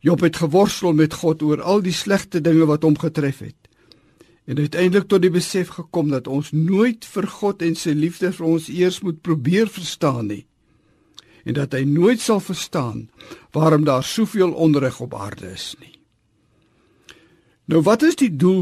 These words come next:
van lyding en swaar kry? As jy lyding ervaar, beteken dit nie dat God jou verlaat het nie. Inteendeel, deur mens te word, ervaar hy saam met ons die pyn.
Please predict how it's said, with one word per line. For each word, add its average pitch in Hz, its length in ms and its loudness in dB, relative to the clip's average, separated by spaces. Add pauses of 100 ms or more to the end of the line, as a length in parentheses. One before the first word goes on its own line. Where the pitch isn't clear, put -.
van 160 240 0
lyding 135 400 2
en 123 100 -4
swaar 110 480 -12
kry? - 280 -18 (1120)
As - 160 -6
jy 123 80 2
lyding 135 400 4
ervaar, 147 560 0 (720)
beteken 214 400 0
dit 165 160 0
nie 220 160 4
dat 180 240 2
God 170 220 2
jou 160 100 6
verlaat 147 480 -4
het 185 160 -10
nie. 113 320 -12 (240)
Inteendeel, 165 720 -2 (560)
deur 127 160 -2
mens 151 420 2
te 156 140 -2
word, 156 320 2
ervaar 143 460 0
hy 139 100 -2
saam 143 320 0
met 147 100 -6
ons 135 220 -8
die 127 160 -10
pyn. 104 400 -14